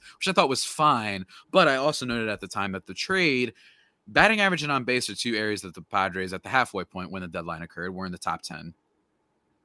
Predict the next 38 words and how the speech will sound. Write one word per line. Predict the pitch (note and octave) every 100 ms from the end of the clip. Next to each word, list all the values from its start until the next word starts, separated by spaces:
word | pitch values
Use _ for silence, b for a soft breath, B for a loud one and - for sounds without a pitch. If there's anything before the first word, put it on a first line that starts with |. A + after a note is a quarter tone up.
| - _
in | A#2
baseball. | C#3+ D#3+ A#2+ F#2
And | E2 - b
that | D3
was | F#3+
not | E3 D#3+
an | C#3+
issue, | D#3 G2 -
thanks | F#2 E2
to | E2+
Tatis | - D#2+ - F3 E3 E3 -
and | F#2+
guys | F2+ F#2+ F3+
like | F2+
Pham, | - C3 B2+ B2 B2 A#2+ b b b
who | A2+ F#2+
before | E2+ G#2 - F#2 F2 -
Tommy | G2 E2+
Pham | E2 E2+
decided | E2 - D#2+ D#2+
that | C#2+
he | G#2+
would | F#2+ F#2 - b
refuse, | A#2+ C3+ - - F3+ C4 B3+ D#3+ A#2 A2 - - b -
refuse, | - G#3 D#3+
like, | D3
I, | C#3 D3 E3 D#3
I, | D#3 C#3+ C#3+
this, | C3+ A2 -
this | - C#3
is |
actual | D3+ - A2+
real | A#2+
quote. | A2+ C3+ G#2+
He |
said, | G#2 A#2+
"I |
refuse | A#2+ A#2 - - C#3+ E3 F3 D3+ A2 F#2+ -